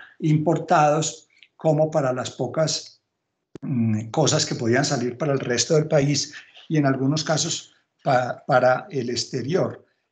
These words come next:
Entonces, mm, tuvimos mucho contacto con la agricultura. Eh, por ejemplo, eh, Pedro María Restrepo, eh, que fue antepasado nuestro,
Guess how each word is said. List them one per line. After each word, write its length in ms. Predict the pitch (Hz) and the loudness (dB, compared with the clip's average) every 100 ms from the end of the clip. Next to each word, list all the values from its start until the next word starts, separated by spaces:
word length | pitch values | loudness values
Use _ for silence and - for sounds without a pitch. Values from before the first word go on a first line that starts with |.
| _ 151 | _ -8
Entonces, 720 | 135 160 156 185 185 - - | -6 -4 -2 -2 -2 -4 -6
mm, 400 | 175 147 143 143 - | -4 -4 -4 -6 -6
tuvimos 420 | 147 143 160 180 | -2 0 0 0
mucho 300 | 185 170 170 | -2 -2 -4
contacto 800 | 160 131 139 131 - 175 160 - _ _ _ | -4 0 0 0 -2 -4 -6 -12 _ _ _
con 460 | - 147 139 135 139 | -4 0 2 2 2
la 80 | 127 | 2
agricultura. 960 | 123 120 120 110 143 139 156 196 147 - _ _ _ | 2 -2 -4 -6 -2 0 2 0 -4 -14 _ _ _
Eh, 400 | 143 131 127 127 127 | -2 0 0 -4 -6
por 140 | 135 120 | -6 -4
ejemplo, 800 | 123 123 117 151 160 151 - - - _ _ | -4 -4 -2 2 4 4 -2 -14 -20 _ _
eh, 480 | 135 131 123 120 131 131 - | 2 2 2 -2 -6 -10 -2
Pedro 240 | 139 131 | 0 2
María 340 | 127 117 127 139 | 0 0 0 0
Restrepo, 840 | 151 - 143 127 - 165 160 - - _ _ | 0 -2 0 0 -2 -6 -8 -18 -20 _ _
eh, 600 | 147 127 123 120 123 139 | -4 -2 -2 -2 -6 -8
que 440 | - 127 117 113 117 | -4 -2 -2 -4 -6
fue 580 | - 135 123 135 131 - _ _ _ - | -4 0 2 2 -2 -10 _ _ _ -4
antepasado 760 | 147 139 160 135 - 139 139 | -2 -2 0 0 2 4 4
nuestro, 680 | 160 156 135 - 170 165 - | 4 2 2 -2 -4 -8 -10